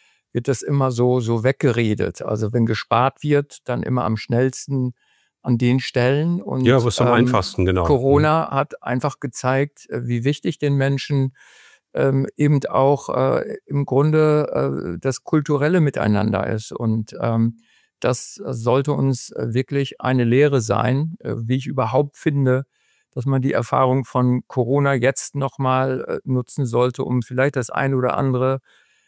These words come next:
Speaker 1: ähm, statt jetzt irgendwelche Maskenkäufe oder sonst was mal aufzuarbeiten. Äh, was ist gut gelaufen? Was hat uns gefehlt in der Zeit? Das fände ich noch mal wichtig, weil man weiß ja nie, was in der Zukunft noch mal auf uns zukommt.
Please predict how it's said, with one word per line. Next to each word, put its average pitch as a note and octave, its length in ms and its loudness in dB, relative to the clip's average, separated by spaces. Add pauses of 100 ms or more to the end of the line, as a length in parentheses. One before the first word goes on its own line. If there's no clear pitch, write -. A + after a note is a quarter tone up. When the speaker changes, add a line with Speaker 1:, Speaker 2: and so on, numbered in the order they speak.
(180)
Speaker 1:
ähm, B2+ 500 2 (140)
statt - 400 -4
jetzt B2+ 200 -2
irgendwelche A#2+ 640 0
Maskenkäufe C3 1040 0
oder A#2+ 200 -2
sonst B2+ 300 -2
was B2+ 220 -2
mal A#2 260 0
aufzuarbeiten. C3 1080 0 (420)
Äh, A#2+ 140 -4
was B2+ 240 -2
ist B2+ 120 -10
gut D#3+ 200 -2
gelaufen? C3+ 800 2
Was B2 280 -4
hat C3+ 140 -2
uns C3 180 -4
gefehlt C3+ 420 0
in C3 140 0
der A#2+ 160 2
Zeit? B2 460 -2
Das - 320 -10
fände C#3 220 -2
ich A#2+ 60 -2
noch C3 120 0
mal B2 240 0
wichtig, C#3+ 500 -6
weil B2+ 300 2 (560)
man C3+ 140 0
weiß C3 220 2
ja C#3 100 2
nie, C3+ 180 4
was C3 160 0
in C3+ 120 2
der A#2+ 100 0
Zukunft A2 380 -6
noch G#2+ 100 -2
mal G2+ 140 2
auf - 160 -4
uns - 180 -8
zukommt. - 320 -14